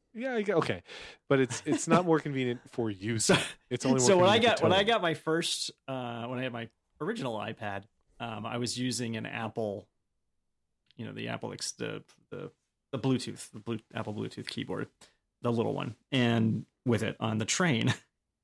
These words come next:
Speaker 2: And this was, like, back when that was kinda, that was brand new. And I'm sitting on the train, and it's an, it's a nice train up to Seattle, and there's, there are tables. So it's, like, four seats around a little table, and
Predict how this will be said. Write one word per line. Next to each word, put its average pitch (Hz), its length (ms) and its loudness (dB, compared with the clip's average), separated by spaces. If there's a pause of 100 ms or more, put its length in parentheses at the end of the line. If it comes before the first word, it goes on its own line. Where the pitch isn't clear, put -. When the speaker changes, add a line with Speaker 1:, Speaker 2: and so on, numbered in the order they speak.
(380)
Speaker 2:
And 127 180 4
this 160 180 6
was, 151 160 6
like, 117 200 2
back 110 240 -2
when 113 80 -2
that - 140 -4
was - 100 -2
kinda, 107 340 -4 (460)
that 117 80 2
was 117 100 2
brand 110 380 4
new. 107 280 2 (600)
And 127 120 2
I'm 127 120 4
sitting 165 340 4
on 143 160 6
the 139 100 6
train, 117 320 2
and 123 120 2
it's 135 160 4
an, 156 100 4
it's 151 540 2
a 262 40 0
nice 277 200 2
train 208 180 2
up 113 100 0
to - 60 0
Seattle, 113 260 0
and 110 80 0
there's, - 320 -2
there 127 100 4
are 120 80 -4 (260)
tables. 123 580 2 (380)
So 143 120 2
it's, 120 140 2
like, 127 120 2
four 147 280 4
seats 127 320 2
around 113 300 0
a - 20 0
little 107 220 -2
table, 110 520 -2
and 110 500 -4